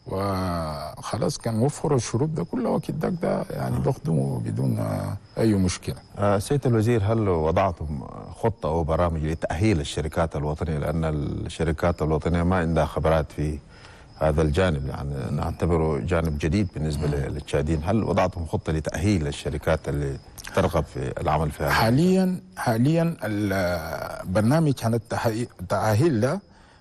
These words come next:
Speaker 1: بخص الأوربايور بس. الأوربايور اللي هسه قاعدين يخدموا بطريقة عشوائية ده، يدوروا يعني عن طريق سونيميك يعززوا يعني قدراتهم، عشان الناس دول ما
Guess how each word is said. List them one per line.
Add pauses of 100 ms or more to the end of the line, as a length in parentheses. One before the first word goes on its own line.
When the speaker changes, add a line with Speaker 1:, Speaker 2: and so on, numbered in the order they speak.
Speaker 1:
بخص (180)
الأوربايور
بس. (260)
الأوربايور
اللي
هسه
قاعدين
يخدموا
بطريقة
عشوائية
ده، (520)
يدوروا
يعني (260)
عن
طريق
سونيميك (640)
يعززوا
يعني
قدراتهم، (220)
عشان
الناس
دول
ما